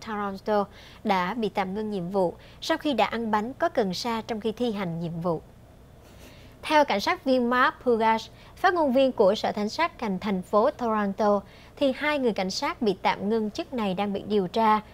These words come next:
nhưng không nói rõ nguyên do. Tuy nhiên, theo những nguồn tin thân cận,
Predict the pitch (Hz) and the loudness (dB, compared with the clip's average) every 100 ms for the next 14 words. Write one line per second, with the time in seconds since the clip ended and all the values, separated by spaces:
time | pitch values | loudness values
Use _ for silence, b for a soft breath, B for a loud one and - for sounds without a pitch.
0 | B 247 226 254 226 214 254 277 185 226 | B -2 0 -2 -2 -4 -4 -4 -4 -4
1 | 240 214 226 220 208 - - - B B | -2 2 2 2 -2 -10 -20 -20 B B
2 | B 311 294 294 277 262 262 247 202 262 | B 2 4 4 2 0 0 2 0 0
3 | 233 196 240 233 220 269 254 202 143 | 0 2 0 0 -2 -4 0 0 0